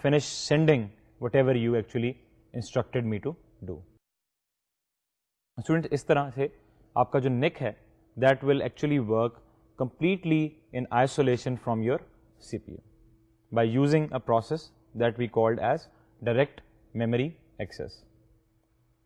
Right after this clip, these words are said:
اسٹوڈنٹس، یہ تو تھوڑی سی ڈیٹیل تھی about the network interface card. اب اسٹوڈنٹس، آئیے سلائیڈ پہ چلتے ہیں، اور میں آپ ہی کی جو بک کی ویب سائٹ ہے، اس سے لی ہوئی ایک ریئل ٹائم آپ کو فوٹوگراف دکھاتا ہوں، that will actually show you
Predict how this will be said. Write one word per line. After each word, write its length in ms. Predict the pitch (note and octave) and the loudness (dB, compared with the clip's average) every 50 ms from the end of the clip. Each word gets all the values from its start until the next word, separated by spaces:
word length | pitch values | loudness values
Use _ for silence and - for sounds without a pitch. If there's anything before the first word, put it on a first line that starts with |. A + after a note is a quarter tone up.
| _ - _ _ _ _ - | _ -20 _ _ _ _ -10
اسٹوڈنٹس، 260 | - - F#3 F3 C#3 | -2 -2 -2 0 2
یہ 100 | D#3 F3 | 2 2
تو 80 | E3+ F3 - | 2 2 0
تھوڑی 180 | D#3+ D#3 E3 | 2 2 2
سی 160 | D#3 - D#3+ F3+ - _ _ _ - B2 | 2 0 -4 -6 -8 _ _ _ -12 -10
ڈیٹیل 360 | A#2+ A2+ - C3+ C#3 C#3+ C#3+ | -4 2 6 6 6 6 4
تھی 180 | C#3 D3 D3 - - | 0 -4 -4 -4 -4
about 260 | A#2 A#2+ A#2+ A#2+ B2 A#2+ | 0 2 2 2 2 2
the 80 | B2+ A#2 | 0 0
network 440 | A2 A2 A2 A#2+ B2 B2+ B2 - - - | 0 -2 0 4 6 6 6 6 2 -6
interface 400 | A2+ G#2 A#2 - - G#2 F#2 - - - | -4 -4 -4 -2 -4 -6 -6 -6 -10 -10
card. 180 | - - - _ - _ _ _ _ _ _ _ _ _ _ _ _ - | -10 -10 -12 _ -20 _ _ _ _ _ _ _ _ _ _ _ _ -6
اب 60 | C3+ | -4
اسٹوڈنٹس، 240 | B2+ D#3 F3 E3+ - | 0 0 0 0 2
آئیے 200 | B2 C3+ C#3+ D#3+ | 2 2 2 2
سلائیڈ 320 | - - B2+ A#2+ C3 B2+ | 2 2 0 0 0 0
پہ 60 | - D3 | -2 -2
چلتے 300 | A#2+ A#2 G#2 - C3+ C#3 | -2 -2 -4 -4 -6 -6
ہیں، 100 | C3 - - _ _ _ _ _ _ _ - | -6 -8 -16 _ _ _ _ _ _ _ 2
اور 160 | - B2 B2+ A#2+ B2 B2+ | 2 4 4 2 0 -2
میں 160 | B2+ C3 C3+ C#3 C3 - - - A#2+ C#3 | 0 0 0 -2 -4 -6 -4 2 2 2
آپ 120 | - - | 4 2
ہی 60 | F3+ | 0
کی 180 | D#3 - E3 D#3 - - _ _ _ - | -2 0 -4 -4 -4 -8 _ _ _ -10
جو 160 | A2+ A2+ B2 A2+ G#2+ B2 | -6 -4 -4 -2 0 0
بک 140 | C#3 - - | -2 -2 0
کی 80 | C#3+ C3 | -2 2
ویب 180 | A#2+ B2 - | 2 0 0
سائٹ 240 | - - C#3+ C#3 - | 2 2 2 2 2
ہے، 60 | A#2+ | -2
اس 160 | A2 - C3 - - | -6 -6 -4 -2 0
سے 60 | D3 | 0
لی 180 | B2+ A#2+ A#2+ B2 | 2 2 2 0
ہوئی 140 | B2+ C3 C3 | 0 2 0
ایک 200 | C3 A#2+ - A#2 | 0 0 0 0
ریئل 200 | A#2+ C#3+ D#3+ D#3 - C3 | 2 2 2 2 2 0
ٹائم 200 | B2 C3 C3 A#2 - - _ _ _ _ _ _ _ - | 0 0 -2 -4 -8 -14 _ _ _ _ _ _ _ -4
آپ 160 | A2 A#2 - - | -4 -4 -2 -2
کو 180 | B2+ B2 A#2+ A2 - | -2 0 0 0 -2
فوٹوگراف 440 | - B2 D3 C3 C3 C3+ C3 - B2 | -4 -2 0 4 6 4 4 4 2
دکھاتا 320 | A2+ - A2 G2 - A#2 | -4 -2 -2 -4 -4 -4
ہوں، 120 | A#2+ A#2+ B2+ A#2+ | -6 -6 -6 -4
that 120 | A#2 A2+ A2+ | -4 -2 -2
will 180 | A#2+ A#2 A2+ | 0 -2 -2
actually 260 | - - C3+ C3 A#2+ - - | -2 -2 -4 -4 -2 -2 0
show 160 | D3+ E3 E3 C3 | 0 2 2 2
you 100 | A#2 A2+ | 0 -2